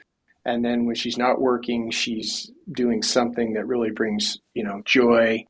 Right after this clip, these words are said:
to her life, expands her horizons. Um, she loves people,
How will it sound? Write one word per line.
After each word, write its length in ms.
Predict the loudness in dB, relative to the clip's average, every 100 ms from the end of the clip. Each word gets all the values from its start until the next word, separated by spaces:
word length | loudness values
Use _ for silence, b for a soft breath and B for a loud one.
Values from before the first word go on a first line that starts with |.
| _ _ _ -2
to 120 | 4
her 140 | 6
life, 440 | 8 6 4 -2 -8
expands 520 | -10 -10 -10 -10 -10
her 140 | -10
horizons. 1120 | -6 -4 -2 -4 -6 -8 -10 -10 -10 -10 -12 -12
Um, 480 | -10 -8 -8 -10 -14 _ _ _ _
she 200 | -4 -2
loves 280 | 2 0 0
people, 760 | -8 -8 -8 0 2 2 0